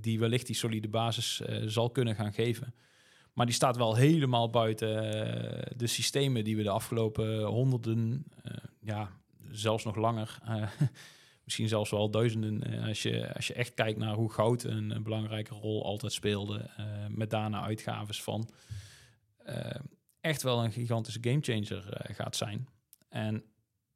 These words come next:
ja, Bitcoin gaat deze rol gewoon hoe dan ook vervullen, in welke vorm dan ook, eh, wereldwijd. De vraag is inderdaad welke plek eerst. En, ehm, hier hadden ze geen keuze. Dus de,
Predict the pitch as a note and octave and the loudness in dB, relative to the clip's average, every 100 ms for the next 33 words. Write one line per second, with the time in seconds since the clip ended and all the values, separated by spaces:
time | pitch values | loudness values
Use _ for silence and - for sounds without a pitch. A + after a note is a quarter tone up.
0 | _ B2 G2+ A#2+ A#2 B2 A2 A2+ - A#2 | _ -4 -2 -2 -2 0 2 2 2 2
1 | A2+ - A2+ A2 A2 A#2 A#2 A2+ A2 A2 | 0 -2 0 0 0 -2 -2 0 2 2
2 | A2 - - G2+ C3+ C3+ A#2+ A#2+ A#2+ - | 0 -4 -8 2 6 6 4 2 0 -2
3 | G2+ B2 A#2+ G#2 - A2 A2+ B2+ B2 A2 | 0 2 2 0 0 2 4 4 2 0
4 | A2 A2 G#2+ G#2 G#2 G#2 G#2+ - _ _ | 0 0 0 0 0 -2 -4 -18 _ _
5 | - - - - - - - - - - | -10 -8 -6 -6 -6 -6 -8 -8 -10 -12
6 | _ - _ _ _ _ _ C3 B2 A#2+ | _ -20 _ _ _ _ _ 0 2 4
7 | A2+ B2 A#2 A2 - - _ _ _ _ | 2 2 2 0 -6 -18 _ _ _ _
8 | _ - A2+ A#2 D3+ F#3+ A#2+ G#2+ G#2 A2 | _ -2 -2 2 2 2 2 0 -2 -2
9 | A2 A2 A2+ A2+ - A2+ A2 - C3+ - | -4 -2 0 0 0 -4 -4 -4 -6 -6
10 | - _ _ - A#2+ - - _ B2 - | -16 _ _ -4 -4 -4 -10 _ -10 -8
11 | - G1+ - G1+ G1+ G1+ - _ _ _ | -6 -4 -4 -4 -4 -6 -8 _ _ _
12 | _ _ _ _ _ B2 - A#2 D3 C#3 | _ _ _ _ _ -18 -6 4 4 6
13 | B2 A2 G#2+ A2 G#2+ B2+ D3 F#3+ E3 D3 | 0 0 0 0 2 2 2 -2 -6 -4
14 | A2+ - | -4 -2